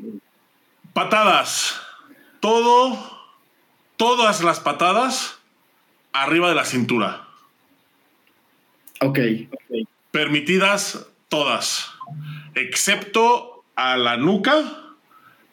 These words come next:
Speaker 1: y excepto a, pues, a la parte, a, a la zona de la columna vertebral. Pero todas las patadas son permitidas.
Speaker 2: Puedes aplicar, ah, ok, ok, ok. Ok. ¿Qué hay? Ah, ok.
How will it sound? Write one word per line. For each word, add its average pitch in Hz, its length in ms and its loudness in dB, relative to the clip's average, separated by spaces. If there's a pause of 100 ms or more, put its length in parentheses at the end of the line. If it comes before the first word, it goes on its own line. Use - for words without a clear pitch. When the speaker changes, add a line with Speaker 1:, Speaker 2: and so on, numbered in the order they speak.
(140)
Speaker 1:
y 185 320 2
excepto 175 800 -2
a, 135 240 0
pues, 127 180 0
a 135 220 0
la 127 200 -2
parte, 139 260 -2
a, 139 60 2
a 123 300 0
la 123 120 0
zona 147 280 0
de 147 60 0
la 127 120 -2
columna 135 400 2
vertebral. 110 580 -2 (380)
Pero 123 240 -4
todas 165 240 0
las 151 120 -2
patadas 135 400 -2
son 131 220 -2
permitidas. 113 880 -2 (640)
Speaker 2:
Puedes 170 360 4
aplicar, 139 500 2
ah, 117 140 0
ok, 120 140 -2 (120)
ok, - 80 -2 (320)
ok. 98 180 -2 (800)
Ok. - 160 -2 (420)
¿Qué 170 120 4
hay? 196 380 2
Ah, 117 260 -2
ok. 117 160 -2